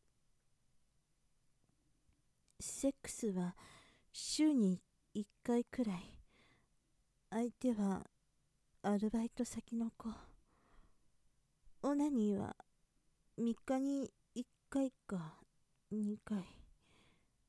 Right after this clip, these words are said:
性感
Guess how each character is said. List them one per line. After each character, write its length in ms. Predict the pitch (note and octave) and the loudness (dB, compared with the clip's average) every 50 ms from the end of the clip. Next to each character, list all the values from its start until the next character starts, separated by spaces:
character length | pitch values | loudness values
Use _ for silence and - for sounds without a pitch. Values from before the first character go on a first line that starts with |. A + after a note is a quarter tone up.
| _ _ _ _ _ _ _ _ _ _ _ _ _ _ _ _ _ _ _ _ _ _ _ _ _ _ _ _ _ _ - | _ _ _ _ _ _ _ _ _ _ _ _ _ _ _ _ _ _ _ _ _ _ _ _ _ _ _ _ _ _ -18
性 500 | - - - - - A3+ A3 A#3 A#3+ B3 - _ | -16 -16 -14 -10 -6 -2 0 0 0 0 -2 _
感 280 | - C#4 C4 C4 C4+ | 0 2 2 2 2